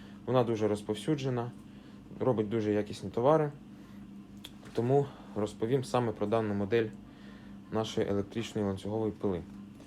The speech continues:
Вона у нас, як ви бачите, електрична, живиться від звичайної розетки двісті двадцять вольт.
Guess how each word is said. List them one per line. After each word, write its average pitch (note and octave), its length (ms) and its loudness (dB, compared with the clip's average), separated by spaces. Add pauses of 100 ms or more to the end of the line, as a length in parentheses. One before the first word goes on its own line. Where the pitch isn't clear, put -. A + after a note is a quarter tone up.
(760)
Вона D3 260 8
у C3+ 40 8
нас, A#2+ 220 2
як C3 160 4
ви B2+ 60 2
бачите, G2+ 580 2 (300)
електрична, B2+ 760 0 (1300)
живиться A#2+ 460 2
від A#2 120 0
звичайної A2 520 2
розетки B2+ 480 0
двісті B2 280 -2
двадцять A2+ 380 0
вольт. F2 220 0